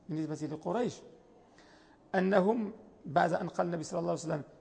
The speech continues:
"إني مرسل من عند الله عز وجل"، يعني، قاوموه وحادوه وكذبوه، وما زالت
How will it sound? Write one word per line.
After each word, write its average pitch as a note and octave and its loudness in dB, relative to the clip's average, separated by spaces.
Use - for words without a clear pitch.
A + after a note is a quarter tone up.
"إني F3+ 2
مرسل D#3+ 0
من D#3 -2
عند D3+ -4
الله D3 -2
عز C#3+ -2
وجل"، D#3 -2
يعني، G#3 0
قاوموه G3+ 8
وحادوه F3+ 4
وكذبوه، F#3 4
وما C4+ 6
زالت A#3 4